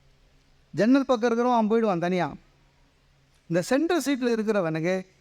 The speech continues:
கைப்பிடி எங்க வச்சுக்கிறோன்றதே பெரிய பிரச்சனையா இருக்கும். நம்ம பக்கத்துல சொல்லி வச்ச மாதிரி குண்டா ஆள் வந்து உட்காருவான்.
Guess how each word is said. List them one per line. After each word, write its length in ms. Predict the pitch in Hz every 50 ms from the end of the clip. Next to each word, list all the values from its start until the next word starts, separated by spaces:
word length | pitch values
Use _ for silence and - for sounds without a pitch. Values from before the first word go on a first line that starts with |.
| _ _ -
கைப்பிடி 540 | - 226 285 330 330 - - 285 262 240 220
எங்க 280 | 214 220 240 254 269 240
வச்சுக்கிறோன்றதே 960 | 226 220 208 214 - - 240 226 208 214 208 220 220 214 202 202 196 202 233
பெரிய 340 | 226 - 208 202 214 233 220
பிரச்சனையா 440 | 196 202 180 - 196 185 180 180
இருக்கும். 280 | 165 139 135 127 - - _ _ _ _ _ - -
நம்ம 240 | - 170 190 226 247
பக்கத்துல 440 | 220 240 240 233 277 269 285 269 220
சொல்லி 220 | - 247 262 269
வச்ச 240 | 269 247 196 240 233
மாதிரி 200 | 233 247 247 202
குண்டா 240 | 190 220 214 233 247
ஆள் 160 | 247 220 214
வந்து 220 | 208 208 202 196
உட்காருவான். 400 | 180 156 180 175 165 147 135 -